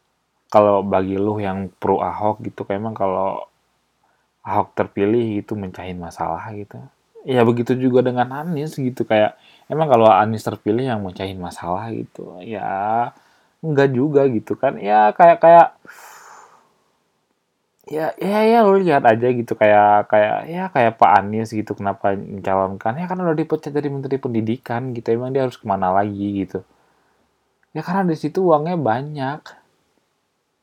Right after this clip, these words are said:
Ya nggak sih? <laughs> Kayak, ya kayak Ahok gitu, dia bilang dia pingin mengabdi karena nggak pingin jadi pengusaha. Men,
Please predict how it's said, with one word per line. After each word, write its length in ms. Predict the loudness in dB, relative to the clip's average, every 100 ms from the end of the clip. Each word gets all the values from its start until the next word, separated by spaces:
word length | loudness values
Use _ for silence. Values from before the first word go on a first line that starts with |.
| _ _ _ _ _ _ _ _ _ _ _ -4
Ya 160 | -2 0
nggak 80 |
sih? 160 | -4 -10 -14 _
<laughs> 320 | -10 -10 -12 _ -20 -20 _ _ -20 -20 _ _ _ -20 -20 -20 -20 _ _ -20 -6
Kayak, 320 | 0 0 0 -6 -12 -12 -12 -12
ya 140 | -6 -6
kayak 320 | -4 -4 -2 -2
Ahok 400 | -2 -2 -2 -2
gitu, 240 | -6 -6
dia 160 | -4 -2
bilang 320 | 0 0 0
dia 160 | 0 -4
pingin 320 | -4 -6 -6
mengabdi 640 | -4 -4 -6 -4 -2 -2
karena 320 | 0 -2 -2 -4
nggak 160 | -6
pingin 160 | -8 -6
jadi 160 | -6
pengusaha. 640 | -6 -10 -10 -10 -8 -8 -10 _ _ _ _ -2
Men, 320 | 2 2